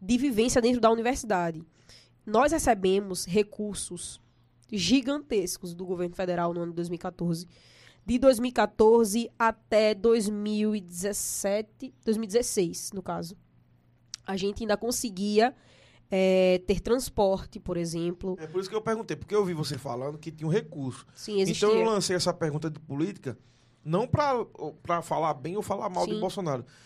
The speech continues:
Speaker 2: mas pra gente trazer, não importa o que é que eu penso, o que é que eu sou, o que é que ele é, não importa. O que eu quero falar é disso mesmo, que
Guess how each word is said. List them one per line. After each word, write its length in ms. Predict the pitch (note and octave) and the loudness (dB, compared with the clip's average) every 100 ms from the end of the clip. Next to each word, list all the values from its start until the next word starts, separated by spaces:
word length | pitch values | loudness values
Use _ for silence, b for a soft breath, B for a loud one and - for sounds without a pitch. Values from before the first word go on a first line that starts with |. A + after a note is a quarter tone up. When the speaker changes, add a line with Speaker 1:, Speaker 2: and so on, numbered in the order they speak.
| b | b
Speaker 2:
mas 180 | D3+ F3+ | -2 0
pra 140 | F3+ G3 | 0 -2
gente 160 | G#3 | -2
trazer, 300 | G#3 G#3 F3+ | -2 0 0
não 160 | G3 C#4 | -2 -4
importa 500 | C#4 - E3 F#3+ F#3 | -8 -4 -2 -2 -4
o 60 | D3+ | -6
que 100 | E3 | -8
é 40 | |
que 160 | D#3 D#3+ | -6 -2
eu 100 | D#3 | -2
penso, 400 | D#3 A#2+ C#3+ C#3+ | -2 -8 -6 -8
o 40 | |
que 120 | - | -10
é 40 | D#3+ | -12
que 120 | D#3+ | -10
eu 80 | D#3 | -12
sou, 200 | - C3 | -10 -14
o 40 | |
que 80 | C3 | -14
é 20 | D#3 | -14
que 120 | D3+ | -8
ele 220 | D3+ C#3 | -6 -4
é, 140 | B2+ C#3+ | -4 -4
não 140 | E3 | -6
importa. 420 | C#4 - A#2+ A2 _ b b b | -10 -6 -6 -6 _ b b b
O 60 | C3+ | -8
que 60 | |
eu 60 | D3+ | -6
quero 180 | D#3+ F3 | -4 -4
falar 480 | F#3 E3 E3 G3+ - b b b | -2 -2 -2 -4 -8 b b b
é 140 | - D3+ | -4 -4
disso 300 | E3 G#3 C4 | -4 -6 -2
mesmo, 320 | C4 E3 D#3 | 0 0 0
que 260 | D3+ D3+ | -8 -12